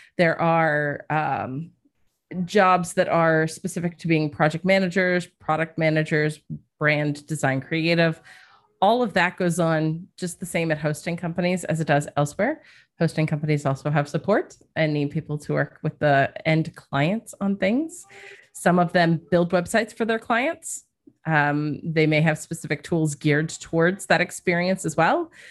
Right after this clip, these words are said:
Some of them are also Five for the Future participants. And so you'll see folks sponsored by them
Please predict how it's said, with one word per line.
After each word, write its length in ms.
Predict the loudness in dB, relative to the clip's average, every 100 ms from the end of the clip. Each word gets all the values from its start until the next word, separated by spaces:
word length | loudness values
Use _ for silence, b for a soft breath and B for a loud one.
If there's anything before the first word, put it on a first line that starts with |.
| B B B -2
Some 160 | 2
of 100 | 2
them 220 | 2 0 0
are 320 | 0 -2 0
also 340 | -2 -2 -4
Five 280 | -2 -2 -4
for 60 | -6
the 80 | -10
Future 580 | -6 -2 2 2 0 _
participants. 720 | -4 -2 -4 0 2 2 -2 -2
And 220 | 0 2
so 280 | 0 0 2
you'll 220 | 2 -2
see 460 | -4 -2 0 0 -2 -2
folks 260 | -2 -2 -6
sponsored 380 | -2 -2 -2 -2
by 120 | 0
them 380 | 2 2 -2